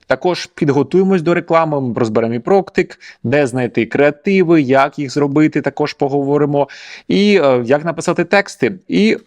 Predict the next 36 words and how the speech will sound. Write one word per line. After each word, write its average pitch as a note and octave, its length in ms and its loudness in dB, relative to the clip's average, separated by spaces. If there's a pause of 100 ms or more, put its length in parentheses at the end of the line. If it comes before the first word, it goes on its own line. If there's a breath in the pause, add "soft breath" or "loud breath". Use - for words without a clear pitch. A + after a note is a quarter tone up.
(100)
бонус G3+ 520 0
буде C#3 240 2
також C#3+ 380 -2
масштабування A2 880 -2
реклами C#3 500 -2 (180)
Facebook. G2+ 480 -6 (120)
Тому D#3 220 2
дивіться E3 320 -2
це - 140 -10
відео D#3+ 200 0
до A#2 120 -2
кінця. - 380 -4 (140)
Перше, A3+ 440 -2
ми F3 300 0 (380)
маємо C3+ 320 -2
вибрати A2+ 360 -4
товар. G#2+ 380 -2 (140)
Я D#3 220 2
звернусь D#3 460 -6
до D#3+ 180 -2
своєї D3 480 0
рубрики F#3 420 0
в D3 60 -6
Ютубі, E3+ 680 2 (100)
пошук D3+ 360 -2
трендів. F3+ 460 -2
Якщо C#3+ 300 0
ви C#3+ 80 2
ще C#3 160 -4
не C3+ 100 -2
підписані B2+ 480 -6
на B2 100 -2
мій C3 260 0
YouTube A#2 160 -2
канал, E3+ 380 0 (320 soft breath)
то, D3 300 -2